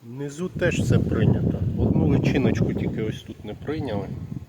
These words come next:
а все останнє прийнято. Результат мене дуже порадував.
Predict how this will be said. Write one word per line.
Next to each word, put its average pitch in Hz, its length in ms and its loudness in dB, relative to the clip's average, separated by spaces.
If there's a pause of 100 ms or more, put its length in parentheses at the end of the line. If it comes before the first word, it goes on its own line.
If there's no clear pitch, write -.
(520)
а 104 80 -12
все 127 320 -12
останнє 143 540 -6
прийнято. 127 720 -6 (1400)
Результат 120 540 -4 (100)
мене 131 240 -2
дуже 120 300 -4
порадував. 117 760 -2